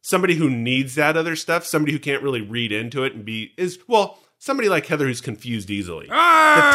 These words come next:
Speaker 1: The test screen revealed that people were confused by Bootstrap. Heather, for you, that's Bootstrap Bill Turner. He's the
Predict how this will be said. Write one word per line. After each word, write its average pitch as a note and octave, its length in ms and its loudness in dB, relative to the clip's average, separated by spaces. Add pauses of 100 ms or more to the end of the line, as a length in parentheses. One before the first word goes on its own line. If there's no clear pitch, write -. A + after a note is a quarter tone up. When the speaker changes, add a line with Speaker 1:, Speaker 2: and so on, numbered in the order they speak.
Speaker 1:
The C#4 80 6
test G3+ 120 2
screen D#3+ 300 2
revealed C#3 400 2
that B2+ 160 0
people D#3+ 300 -2
were C#3 100 2
confused C3+ 480 -4
by A#2+ 140 0
Bootstrap. E3+ 840 0 (380)
Heather, B2 200 -2
for A#2+ 140 -8
you, A#2 100 -4
that's A2 200 -4
Bootstrap A2+ 500 -8
Bill G#2+ 160 -4
Turner. A#2 320 -8
He's A#2 220 -10
the G2 260 -4